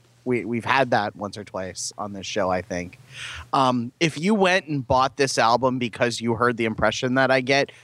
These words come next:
you were not fucking disappointed. This, this delivers. It's so good in so many ways, and you should listen to it.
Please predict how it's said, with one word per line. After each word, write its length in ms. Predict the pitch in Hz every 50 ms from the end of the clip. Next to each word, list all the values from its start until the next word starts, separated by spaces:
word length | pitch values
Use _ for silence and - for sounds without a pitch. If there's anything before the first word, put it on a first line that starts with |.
| _ -
you 120 | 131 139
were 100 | 131 120
not 360 | 110 104 104 104 107 - -
fucking 280 | - 123 113 - 107 95
disappointed. 800 | 95 101 92 - 92 - - - 92 92 92 78 57 53 - - -
This, 280 | - 135 135 - - _ _ _ -
this 220 | - 151 147 - -
delivers. 640 | - 113 98 98 98 87 90 80 78 - - - _ _ _ -
It's 400 | 117 120 110 - - - - - - _ _ _ _ _ _ _ _ _ _ -
so 280 | - - - 147 170
good 440 | 175 147 143 143 139 139 135 127 135 _ _ _ _ _ _ _ _
in 120 | 98 101
so 160 | 95 - 120 120
many 140 | 131 131 127
ways, 460 | 123 120 117 120 117 113 113 107 - - -
and 220 | 110 107 101 98
you 80 | 104 104
should 180 | - 110 95
listen 240 | 101 92 - - 92
to 140 | - 76 65
it. 160 | 53 50 -